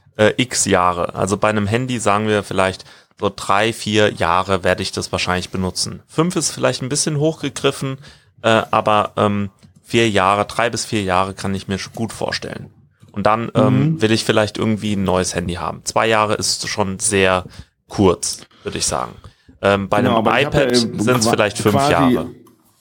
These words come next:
Speaker 2: Und quasi hatte ich ja bei dem, sagen wir mal, Unglück-, äh, was heißt unglückliches Händchen, aber ich hatte ja wirklich fast alle zwei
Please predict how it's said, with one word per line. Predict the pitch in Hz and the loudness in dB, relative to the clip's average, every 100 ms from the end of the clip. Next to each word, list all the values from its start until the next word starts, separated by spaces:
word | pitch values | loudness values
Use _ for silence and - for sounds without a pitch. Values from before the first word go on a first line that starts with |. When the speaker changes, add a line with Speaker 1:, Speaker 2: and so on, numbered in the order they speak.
| _ | _
Speaker 2:
Und | 135 131 | 0 0
quasi | - 143 135 131 | 2 2 4 4
hatte | 127 120 | 2 2
ich | - - | 2 4
ja | 151 | 4
bei | 147 139 | 4 2
dem, | 143 139 - | 2 0 -6
sagen | - - - - | -14 -20 -18 -2
wir | 117 120 | 0 4
mal, | 120 107 | 4 4
Unglück-, | 143 156 156 117 120 | 4 4 4 4 4
äh, | 92 92 82 90 | 2 0 -2 -2
was | 95 | 0
heißt | 104 101 | 0 0
unglückliches | 117 123 120 113 104 101 92 | 0 2 2 2 2 2 4
Händchen, | 120 185 - 98 92 | 2 4 4 4 4
aber | 104 110 110 - - - | 2 2 0 -8 -8 -6
ich | - 110 | 0 2
hatte | 143 143 | 4 4
ja | 107 - | 2 0
wirklich | 82 110 107 143 160 | 2 4 4 4 4
fast | 160 - 110 131 - - | 2 0 -2 -2 -4 2
alle | 107 135 - | 4 4 2
zwei | - 98 113 135 - | 0 0 2 0 -2